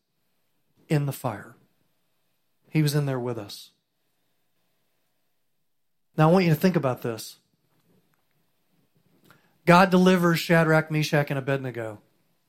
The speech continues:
but he doesn't deliver them by sparing them the fire. He delivers them by joining them. Joining them in the fire.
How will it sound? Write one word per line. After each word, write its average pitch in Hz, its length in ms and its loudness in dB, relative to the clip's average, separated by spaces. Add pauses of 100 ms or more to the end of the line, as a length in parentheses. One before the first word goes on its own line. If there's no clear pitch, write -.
(1000)
but 156 100 2
he 160 80 4
doesn't 180 320 2
deliver 170 360 2
them 151 200 0
by 139 160 0
sparing 156 640 -2
them 127 200 -6
the 120 60 -12
fire. 113 500 -10 (1300)
He 147 120 -6
delivers 156 480 2
them 139 180 -6
by 127 140 -2
joining 127 420 -8
them. 101 220 -20 (1900)
Joining 151 400 0
them 127 140 -6
in 120 60 -12
the 110 80 -14
fire. 110 420 -16